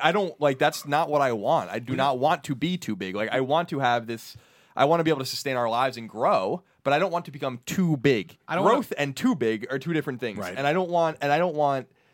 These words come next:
Speaker 1: to ever be too big where I, like, I can't wade into a crowd of people and have fun with them and
Speaker 3: We don't wanna
Speaker 1: enjoy
Speaker 3: plan
Speaker 1: them.
Speaker 3: events for ten thousand people where
Speaker 1: No.
Speaker 3: we can't possibly take a photo with everybody. We're gonna plan events where we can fucking have a touch on everybody.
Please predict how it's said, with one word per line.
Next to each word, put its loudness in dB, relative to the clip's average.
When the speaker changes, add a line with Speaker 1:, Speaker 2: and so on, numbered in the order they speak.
Speaker 1:
to 2
ever 4
be 0
too -2
big 2
where 2
I, 2
like, 0
I 0
can't -4
wade -2
into -10
a -8
crowd -2
of -12
people -10
and -10
have -10
fun -8
with -12
them -10
and -8
Speaker 3:
We 0
don't -2
wanna -2
Speaker 1:
enjoy -4
Speaker 3:
plan -4
Speaker 1:
them. -8
Speaker 3:
events -8
for -14
ten -12
thousand -8
people -14
where -8
Speaker 1:
No. -4
Speaker 3:
we -8
can't -12
possibly -12
take -12
a -16
photo -12
with -16
everybody. -14
We're -4
gonna -6
plan -12
events -10
where -14
we -14
can -16
fucking -14
have -12
a -14
touch -12
on -18
everybody. -20